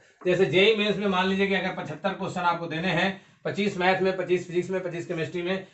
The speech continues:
तो अगर आप पच्चीस क्वेश्चन कर लेते हैं तो ये आप जान लीजिए कि आपको जो है जेई मेंस की boundary को आप cross कर जाते हैं।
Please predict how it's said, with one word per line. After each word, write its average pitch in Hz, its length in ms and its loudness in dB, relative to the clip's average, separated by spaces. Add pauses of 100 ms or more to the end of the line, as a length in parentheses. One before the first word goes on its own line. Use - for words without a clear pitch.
(160)
तो 196 80 0
अगर 196 240 2
आप 202 240 4
पच्चीस 202 400 -4
क्वेश्चन 208 380 0
कर 202 120 4
लेते 196 260 2
हैं 196 160 2
तो 196 80 -4
ये 185 140 0
आप 180 200 4
जान 180 200 2
लीजिए 180 320 2 (360)
कि 185 60 4
आपको 175 440 4
जो 170 80 0
है 175 180 2 (300)
जेई 175 280 4
मेंस 185 360 0 (540)
की 160 60 -4
boundary 160 400 4
को 175 80 -4
आप 160 200 0
cross 151 240 2
कर 135 140 -4
जाते 120 240 -8
हैं। 104 140 -12